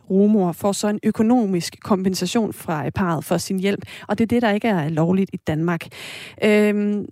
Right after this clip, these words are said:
desuden så mener Etisk Råd også, at det skal være lovligt at formidle kontakt mellem forældre og rugemødre, og så skal rugemødrene også betales en kompensation af staten. I foreslår et beløb,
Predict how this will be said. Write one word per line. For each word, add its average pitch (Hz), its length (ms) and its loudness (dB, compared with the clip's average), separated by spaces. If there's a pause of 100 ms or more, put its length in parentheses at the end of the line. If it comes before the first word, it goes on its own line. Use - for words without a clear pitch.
(120)
desuden 277 320 6
så 294 100 2
mener 277 240 4
Etisk 240 360 -2
Råd 247 160 8
også, 233 200 2
at - 40 -18
det 233 100 0
skal 233 140 -4
være 208 140 2
lovligt 202 320 2
at 208 120 -2
formidle 214 420 2
kontakt 208 440 -2
mellem 226 260 2
forældre 247 480 -2
og 175 220 2
rugemødre, 190 640 4
og 190 100 -2
så 240 120 -2
skal 233 160 -2
rugemødrene 208 520 4
også 214 160 -2
betales 214 640 -2
en 196 100 -4
kompensation 196 720 0
af 165 80 -4
staten. 190 500 -2 (420)
I 214 120 0
foreslår 214 420 2
et 185 60 -4
beløb, 208 320 2